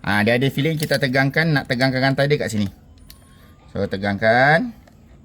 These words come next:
Ikat. Okey.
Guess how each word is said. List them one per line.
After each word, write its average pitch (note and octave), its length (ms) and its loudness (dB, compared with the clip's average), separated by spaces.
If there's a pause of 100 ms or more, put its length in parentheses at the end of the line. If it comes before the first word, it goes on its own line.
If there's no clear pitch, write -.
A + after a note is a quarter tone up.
(520)
Ikat. D3 960 2 (2000)
Okey. F2+ 240 -6